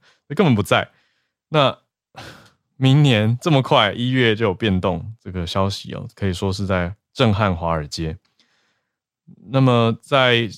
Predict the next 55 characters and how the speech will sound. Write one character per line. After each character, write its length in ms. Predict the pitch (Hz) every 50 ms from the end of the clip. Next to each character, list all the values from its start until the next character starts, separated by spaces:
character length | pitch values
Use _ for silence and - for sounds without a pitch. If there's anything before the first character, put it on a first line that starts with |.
| _ -
很 200 | 117 110 120 117
多 480 | 135 143 147 147 147 151 147 147 117 - _ _ _ _ _ _
地 160 | _ 180 160 135
方 160 | 131 131 131
的 80 | 123
调 240 | 107 - 135 123 107
查， 320 | 104 95 - - 82 82 85
包 220 | - - 113 123
括 240 | 120 - 127 117 113
了 240 | 110 101 90 90 82 -
Goldman 280 | - 123 123 123 117
Sachs 240 | 117 - 120 101 95
的 80 | - 101
执 240 | - - - - 107
行 240 | 101 - 104 104
长， 240 | 107 107 101 - - -
他 100 | _ -
叫 140 | 101 107 104
David 320 | 95 101 113 117 117 117 113
Solomon。 460 | - - 113 107 110 98 85 80 - - _ _ _ _ _ _
Solomon 280 | - 131 143 143 143 143
他 100 | 160 175
上 240 | - - 175 151
个 80 | 127 117
礼 100 | 101 92
拜 160 | 85 117 110
在 140 | 110 113 110
一 60 | 113
场 180 | 107 - 85 80
金 140 | - 104 107
融 160 | 95 90 90
企 260 | - - - 110 98
业 200 | 95 95 90 85
的 240 | 82 - - 82 -
会 340 | 123 - _ - 170 135 127
议 160 | 107 120 113
当 240 | 92 - 95 92 90
中 180 | 87 90 87 85
就 140 | 92 107
有 100 | 95 85 78
提 260 | - - - - 92
到 180 | 85 113 107 95
说， 240 | 92 - 101 95 98
要 120 | 104 107
想 200 | 104 - 90 87
办 220 | 90 135 135 120 104
法 260 | - - 80 78 - _ _ _ _ _
去 180 | _ - 117 110
节 340 | 95 - - 107 101 101 120
制 300 | 123 - 165 151 123 104
公 260 | - 110 101 104 107
司 320 | 104 - - - 101 101
的 160 | 92 90 85 80
支 280 | - - - 98 98
出， 320 | 95 - - 101 95 95